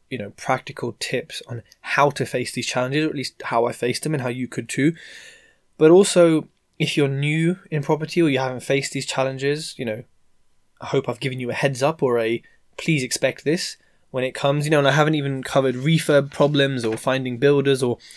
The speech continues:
you know, I haven't covered any of the kind of really specific challenges in property.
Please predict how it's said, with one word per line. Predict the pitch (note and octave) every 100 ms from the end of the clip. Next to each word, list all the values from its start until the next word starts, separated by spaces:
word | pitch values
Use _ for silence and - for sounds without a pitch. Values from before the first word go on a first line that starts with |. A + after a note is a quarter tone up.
| - - - _
you | D#3+
know, |
I |
haven't | D#3+ G3
covered | F#3+ G#3 F3
any | E3 D#3
of |
the | C#3+ C#3+
kind | - C#3
of | C3
really | D#3+ D#3+ F3+ E3 D#3 _
specific | - - D3 - - D#3 - C3
challenges | - - C#3 C3+
in | B2
property. | A2+ C3 - B3